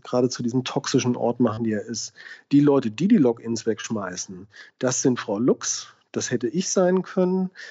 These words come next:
das ist vielleicht der, der, der Bürgermeister in irgendeinem Ort, das ist vielleicht der Chef des lokalen Asylantenheims, das ist vielleicht der Pfarrer,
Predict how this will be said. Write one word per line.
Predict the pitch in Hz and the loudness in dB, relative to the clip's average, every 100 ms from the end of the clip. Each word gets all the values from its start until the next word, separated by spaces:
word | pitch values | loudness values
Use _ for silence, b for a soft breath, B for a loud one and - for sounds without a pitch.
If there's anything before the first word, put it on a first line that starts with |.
| B | B
das | - 120 | -4 -4
ist | - 135 | -2 -4
vielleicht | - - 123 127 123 - | -2 2 4 4 0 0
der, | 127 127 127 123 | 2 2 0 -4
der, | 123 123 123 123 127 | 0 2 2 2 -2
der | 123 131 123 | 2 2 2
Bürgermeister | 120 - 165 175 170 160 160 - 170 156 | 0 2 2 4 4 2 2 0 0 0
in | 160 | -6
irgendeinem | 151 165 151 156 | -4 -2 -2 -4
Ort, | - 139 143 | -6 -6 -6
das | 123 117 | -10 -12
ist | 127 | -14
vielleicht | - 123 123 120 | -10 -4 -4 -4
der | 117 | -4
Chef | 147 143 | -2 -4
des | 131 | -4
lokalen | 131 - 127 131 | -6 -2 0 0
Asylantenheims, | 127 123 139 175 165 139 143 143 139 | -2 0 0 0 -2 -2 0 0 -2
das | 127 | -6
ist | 113 113 | -8 -10
vielleicht | - 123 123 120 - | -2 2 2 0 -2
der | 113 | -4
Pfarrer, | - 139 143 131 147 | -2 -2 2 0 0